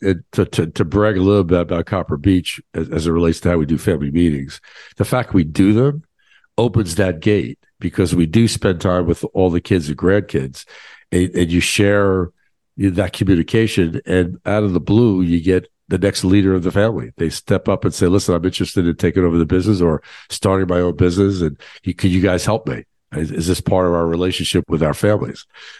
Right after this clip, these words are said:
So we, we see a lot of that. But if you didn't have that communication, you, you, you might not get that. So I, I think we do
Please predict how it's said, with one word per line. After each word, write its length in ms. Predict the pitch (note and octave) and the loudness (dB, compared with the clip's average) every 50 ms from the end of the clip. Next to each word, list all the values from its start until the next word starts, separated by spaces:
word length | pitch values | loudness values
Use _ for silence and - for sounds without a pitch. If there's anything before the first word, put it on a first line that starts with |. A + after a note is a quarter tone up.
| _ | _
So 140 | - - G#2+ | -4 -2 -2
we, 180 | G2 G2+ G#2+ G#2+ | 0 0 0 2
we 160 | G2+ E3 D#3 | 2 2 2
see 200 | - - D3+ D3+ | 2 2 2 2
a 60 | C#3+ | 2
lot 180 | A#2 F2 D2+ D#2 | 2 0 0 0
of 60 | D2+ | -2
that. 100 | D2 - | 0 0
But 100 | - E2+ | 0 0
if 80 | D#2+ E2+ | 2 2
you 100 | G2 A2 | 2 4
didn't 220 | C3+ D3+ D3+ D3 | 4 2 2 0
have 80 | C#3+ B2+ | 0 0
that 160 | A#2 G#2+ - | -2 -2 -2
communication, 840 | - A2+ A2+ G2+ F2+ - - B2+ A#2+ A#2 - - - C2 C2 D#2 - _ _ _ _ _ _ _ _ _ _ _ | 0 0 2 0 0 0 0 0 0 0 0 -4 -6 -10 -10 -12 -18 _ _ _ _ _ _ _ _ _ _ _
you, 440 | - F2 F2 - F#2+ G2+ A2+ A#2+ B2 | -8 -6 -4 0 2 4 4 4 4
you, 140 | A2+ A#2+ A#2+ - | 4 2 0 2
you 180 | - G#2+ A2 A2 A2 | 2 2 2 2 2
might 160 | A#2 A#2 C3+ | 0 -2 0
not 180 | C#3+ A#2+ A#2 - | 0 -2 0 0
get 200 | - C3 A2+ - | 0 -2 0 -2
that. 260 | - - - - - _ _ - | -4 -8 -8 -10 -16 _ _ -10
So 240 | - - A2 G2 F#2+ | -4 0 2 2 2
I, 200 | G2 F#2+ - G2+ | 0 0 -2 -2
I 40 | G#2+ | -2
think 200 | - C#3+ A2+ G2 | 0 -2 0 2
we 140 | G#2+ G#2+ | 2 2
do 480 | F#2+ F#2 G#2 F2+ F2+ F2+ E2 F2 F#2+ | 4 2 2 2 2 0 -2 -6 -10